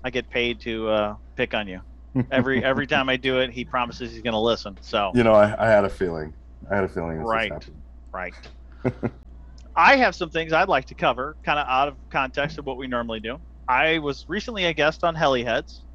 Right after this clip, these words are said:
Speaker 1: and I thought it was a really great experience. I really wanted to say thank you to Heliheads for having me on their episode. Um, I had the episode up here, and I can't remember which one it's gonna be. They didn't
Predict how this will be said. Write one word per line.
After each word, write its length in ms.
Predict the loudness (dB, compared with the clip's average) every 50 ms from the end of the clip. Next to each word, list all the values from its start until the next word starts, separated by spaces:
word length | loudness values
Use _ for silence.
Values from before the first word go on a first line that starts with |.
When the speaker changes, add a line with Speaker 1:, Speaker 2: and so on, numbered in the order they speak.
| -20 -20 -14 -10 -6
Speaker 1:
and 360 | -4 -2 -2 -2 -2 -2 -4
I 100 | -6 -4
thought 200 | -2 0 0 0
it 20 |
was 100 | -2 -4
a 60 | -8
really 240 | -6 -4 -2 -2 -2
great 260 | -2 0 0 2 2
experience. 560 | 0 -2 -6 -8 -8 -6 -6 -8 -10 -12 -10 -6
I 60 | -4 -2
really 280 | -2 0 0 0 0
wanted 220 | 0 -2 -2 -4 -4
to 40 |
say 140 | -4 -4 -4
thank 280 | -2 -2 -2 -4 -4 -4
you 60 | -6 -4
to 80 | -2
Heliheads 460 | 0 0 0 0 2 2 0 0 0 -4
for 120 | -8 -4
having 300 | 0 0 0 0 -2 -6
me 100 | -8 -6
on 220 | -6 -6 -6 -6 -6
their 420 | -4 -4 -2 -2 -2 -4 -4 -6 -4
episode. 460 | -4 -4 -4 -6 -6 -2 -2 -2 -2 -4 -12 -20 -20 -20 -20 -20 -20 -20 -20 -20 -20 -20 -8 -2
Um, 960 | 2 4 4 6 6 6 6 6 6 6 6 6 6 6 4 4 2 -2 -10 -16 -18 -18 -18 -18 -14
I 60 | -10
had 160 | -6 -6 -4 -2
the 80 | -2
episode 380 | -2 -2 -4 -6 -6 -4 -2 -2
up 160 | -2 -4 -4
here, 160 | -6 -6 -4
and 80 | -6 -8
I 40 | -8
can't 200 | -8 -6 -6 -6
remember 160 | -6 -8 -8
which 160 | -8 -10 -10
one 100 | -10 -10 -10
it's 100 | -10 -8
gonna 160 | -8 -8 -6
be. 180 | -6 -6 -4 -2
They 140 | 0 0
didn't 180 | 0 0 0 -4